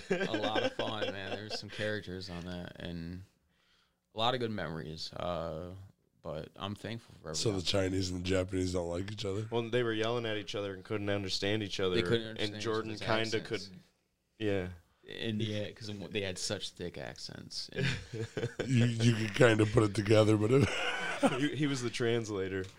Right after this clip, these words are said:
Speaker 1: It was, that was a lot of fun, man.
Speaker 2: You're fluent in any other languages?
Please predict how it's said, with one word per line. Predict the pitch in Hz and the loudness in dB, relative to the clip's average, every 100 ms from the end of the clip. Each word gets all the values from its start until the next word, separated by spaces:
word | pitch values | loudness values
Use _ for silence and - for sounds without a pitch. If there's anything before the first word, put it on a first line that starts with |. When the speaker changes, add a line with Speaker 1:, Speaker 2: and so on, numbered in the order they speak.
| - | -2
Speaker 1:
It | 110 | 0
was, | 123 92 139 - - - - - | 2 0 -2 -4 -8 -12 -12 -14
that | - 107 | -10 -6
was | 104 104 | -6 -8
a | 73 | -8
lot | 90 92 90 | -4 -2 -2
of | |
fun, | - - - - - | -6 -12 -12 -14 -14
man. | - - | -16 -10
Speaker 2:
You're | 107 | -6
fluent | 117 - 117 135 110 | -4 -2 0 0 2
in | 107 | 4
any | 123 | 6
other | 120 123 | 10 10
languages? | 117 120 147 156 180 - | 8 6 6 6 4 0